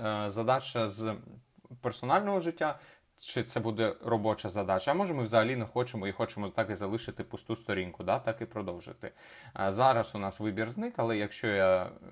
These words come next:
закрию і повернусь знову, то так як сторінка залишилась без контенту,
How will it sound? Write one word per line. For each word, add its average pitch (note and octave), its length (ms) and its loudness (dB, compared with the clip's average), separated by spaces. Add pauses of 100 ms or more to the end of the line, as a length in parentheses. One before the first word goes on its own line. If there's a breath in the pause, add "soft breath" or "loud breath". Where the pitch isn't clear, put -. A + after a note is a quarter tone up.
(120)
закрию G#2 480 -2
і F2+ 40 -2
повернусь G2 520 -6
знову, F3+ 240 -2
то A#2 140 -4
так G#2+ 240 0
як F#2+ 160 0
сторінка G2+ 400 -4
залишилась F#2+ 500 -4
без G#2+ 240 0
контенту, C3 600 -6